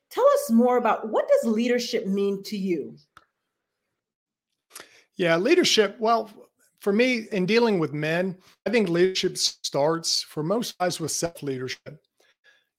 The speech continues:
Speaker 2: You know, sometimes as, as men, we'll focus on all the outward stuff. We wanna lead everybody else,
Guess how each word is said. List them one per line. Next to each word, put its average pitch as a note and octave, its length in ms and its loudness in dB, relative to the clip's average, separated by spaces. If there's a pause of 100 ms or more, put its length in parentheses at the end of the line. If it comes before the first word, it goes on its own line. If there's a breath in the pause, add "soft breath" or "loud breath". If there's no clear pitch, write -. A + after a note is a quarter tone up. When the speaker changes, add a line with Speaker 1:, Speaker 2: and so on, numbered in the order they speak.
(140)
Speaker 2:
You D#3+ 60 0
know, E3 200 -4
sometimes G#3+ 600 0
as, D3+ 160 -2 (140)
as D#3+ 220 -2
men, E3+ 320 2
we'll F3+ 160 0
focus F#3 480 0
on D#3 140 -6
all D#3+ 280 -2
the D3+ 160 -2
outward C#3+ 360 -2
stuff. B2 340 -6
We D3+ 120 0
wanna G3 300 4
lead F3+ 320 4
everybody D3+ 580 0
else, D3 500 -2